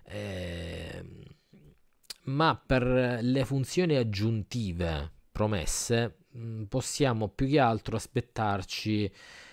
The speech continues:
eh, qualche opzione in più, qualche scorciatoia, qualche, ehm, revisione quality of life, come si suol dire, dell'esperienza, tipo appunto la maggior possibilità di riassegnare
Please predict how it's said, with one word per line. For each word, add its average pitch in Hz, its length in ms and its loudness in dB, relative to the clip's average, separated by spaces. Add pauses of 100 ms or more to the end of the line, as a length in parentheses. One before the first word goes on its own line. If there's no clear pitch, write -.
(120)
eh, 92 380 -6
qualche 90 300 -4
opzione - 400 -6
in 90 120 -2
più, 143 640 8
qualche 92 300 -4
scorciatoia, 123 1160 2
qualche, 92 1160 -6 (200)
ehm, 90 680 -8
revisione 101 580 0
quality 110 480 4
of 90 140 0
life, 95 600 2
come 92 200 -2
si 95 120 -4
suol 92 280 -2
dire, 90 280 -2
dell'esperienza, 92 1160 0 (880)
tipo 87 280 -6
appunto 95 460 -4
la 85 100 -4
maggior 92 540 0
possibilità 92 1040 -2
di 92 440 -2
riassegnare 98 1400 -2